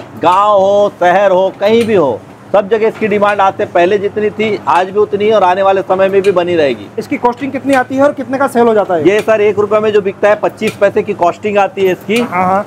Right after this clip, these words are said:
Speaker 1: और जो कि होलसेल में आप पचास पैसे में इसको बेच सकते हैं
Speaker 2: अच्छा।
Speaker 1: आराम से। और जो कि इसका जो मार्केट में रिटेल प्राइस है, एक रुपये का है।
Speaker 2: अच्छा।
Speaker 1: इसमें दो रुपये की भी बनती है। दो रुपये का जो प्रोडक्ट बनता है, वो आपको चालीस पैसे, पैंतालीस पैसे का मैक्सिमम कॉस्ट आता है उसका।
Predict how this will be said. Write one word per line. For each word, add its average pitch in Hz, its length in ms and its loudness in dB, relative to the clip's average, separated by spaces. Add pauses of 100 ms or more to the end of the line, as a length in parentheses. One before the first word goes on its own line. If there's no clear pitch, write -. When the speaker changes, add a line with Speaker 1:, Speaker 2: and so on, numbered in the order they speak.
Speaker 1:
और 180 140 2
जो 180 140 -2
कि 208 100 -4
होलसेल 196 400 2
में 208 100 0
आप 208 160 0
पचास 190 360 0
पैसे 208 220 0
में 202 80 0
इसको 202 180 -2
बेच 196 180 0
सकते - 320 -2
हैं 107 160 -4 (200)
Speaker 2:
अच्छा। - 100 -2
Speaker 1:
आराम 165 260 2
से। 127 140 -6
और 160 200 0
जो 185 120 0
कि 196 200 2
इसका 190 220 0
जो 190 160 0
मार्केट 165 400 0
में 196 80 -2
रिटेल 185 240 0
प्राइस 185 260 0
है, 196 100 0
एक 185 260 -2
रुपये 165 220 0
का 120 140 -2
है। 90 140 -6 (140)
Speaker 2:
अच्छा। 180 300 -2 (180)
Speaker 1:
इसमें 170 280 -2
दो 170 160 2
रुपये 190 200 0
की 180 120 -2
भी 196 120 2
बनती 190 340 -2
है। 190 200 4
दो 147 240 0
रुपये 196 200 0
का 196 100 -2
जो 196 120 0
प्रोडक्ट 185 360 0
बनता 180 260 -2
है, 185 100 4
वो 185 80 4
आपको 180 300 0
चालीस 165 400 -2
पैसे, 185 360 2 (320)
पैंतालीस 160 380 0
पैसे 175 300 -2
का 180 100 -2
मैक्सिमम 170 440 -4
कॉस्ट 156 380 -2
आता 165 220 0
है 170 100 2
उसका। 175 360 -2